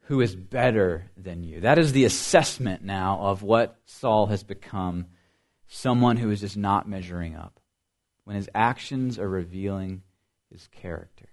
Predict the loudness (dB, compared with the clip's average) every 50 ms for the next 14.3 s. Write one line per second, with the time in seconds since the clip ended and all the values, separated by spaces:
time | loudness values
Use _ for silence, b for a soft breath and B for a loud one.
0 | _ -20 -20 -20 -20 _ _ _ _ _ _ _ _ _ _ _ _ _ _ _
1 | _ -20 -20 -20 _ _ _ _ _ -20 _ _ _ _ _ -6 -2 2 4 4
2 | 6 6 6 6 6 6 4 0 0 2 4 4 4 6 8 8 8 8 8 6
3 | 6 6 4 2 -2 -2 2 4 4 6 6 6 6 6 6 8 8 8 8 6
4 | 4 -2 -2 2 2 4 4 4 2 4 6 8 10 10 10 10 8 6 4 4
5 | 2 0 0 0 -2 -2 2 2 4 2 2 0 -2 -2 -2 2 2 0 0 2
6 | 4 6 8 8 8 8 6 6 6 6 6 6 4 -2 -4 -2 0 2 2 2
7 | 0 -2 _ -18 -20 -20 -10 -6 -6 -6 -4 -2 -2 0 4 6 8 8 10 10
8 | 10 8 10 10 10 10 10 8 6 2 -6 -16 _ 0 2 2 4 4 4 4
9 | 4 4 4 6 6 6 6 6 4 2 -2 -4 -4 0 4 6 6 6 4 2
10 | _ _ _ _ -6 0 4 6 6 6 4 2 2 4 4 4 4 2 0 0
11 | 0 2 4 4 4 2 2 _ _ 0 0 0 0 -4 -4 0 2 4 4 2
12 | 0 -4 _ _ _ 0 2 2 2 2 0 -4 -4 -4 -6 -8 -10 -6 -6 -6
13 | -6 -6 -8 -12 -12 -12 -4 2 2 2 4 4 4 4 4 4 2 0 -4 -2
14 | 0 2 2 2 0 -6